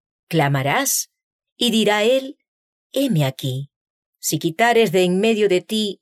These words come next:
el yugo, el dedo amenazador y el hablar vanidad, y si dieres tu pan al hambriento y saciares al alma afligida,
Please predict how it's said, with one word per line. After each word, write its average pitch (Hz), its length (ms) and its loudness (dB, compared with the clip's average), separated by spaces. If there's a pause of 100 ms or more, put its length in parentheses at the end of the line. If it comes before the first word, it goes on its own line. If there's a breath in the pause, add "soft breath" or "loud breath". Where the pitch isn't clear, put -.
el 170 220 0
yugo, 170 520 -2 (520 soft breath)
el 202 220 2
dedo 302 280 4
amenazador 202 880 0 (720)
y 220 140 2
el 214 100 4
hablar 185 340 2
vanidad, 165 580 0 (840)
y 240 140 -2
si 240 180 0
dieres 330 400 0
tu 185 220 -4
pan 240 320 -2
al 165 100 2
hambriento 170 800 0 (380)
y 180 120 -10
saciares 175 680 0
al 151 140 0
alma 170 340 0
afligida, 165 720 -4